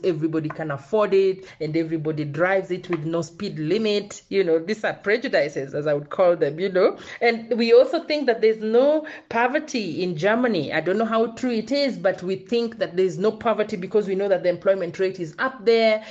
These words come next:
Perhaps the definition of poverty in Germany vis-a-vis Kenya is different, but we think that everybody is doing extremely well, you know, and that, you know, there are jobs everywhere. You don't have to struggle for them,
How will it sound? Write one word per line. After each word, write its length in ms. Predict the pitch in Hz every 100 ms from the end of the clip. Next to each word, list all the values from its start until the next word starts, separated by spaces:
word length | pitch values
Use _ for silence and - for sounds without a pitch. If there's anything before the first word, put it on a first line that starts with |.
| - -
Perhaps 460 | 185 233 247 -
the 140 | 185 202
definition 560 | 185 190 208 226 226
of 140 | 208 -
poverty 640 | 226 226 226 226 214 -
in 200 | 208 190
Germany 560 | 151 190 208 202 202 202
vis-a-vis 500 | 156 196 180 170 196
Kenya 260 | 202 190 180
is 160 | 165
different, 440 | 147 196 196 175 156
but 160 | 165
we 120 | 170 165
think 360 | - 202 185
that 220 | 170 165 -
everybody 580 | 202 175 208 185 190 196
is 260 | 196 170
doing 400 | 139 180 185 180
extremely 680 | 165 160 - - 220 220 202
well, 600 | 190 208 233 254 254 254 254 - - -
you 140 | 220
know, 160 | 214 202
and 160 | 196
that, 240 | 180 180 -
you 80 | 180
know, 120 | 180
there 200 | 170 160
are 60 | 143
jobs 360 | 175 175 151 - -
everywhere. 840 | 233 190 240 233 233 233 226 208
You 140 | 190
don't 200 | 170 175
have 260 | 160 165 151
to 100 | 156
struggle 600 | - - 208 233 240 214
for 200 | 226 226
them, 440 | 180 208 196 196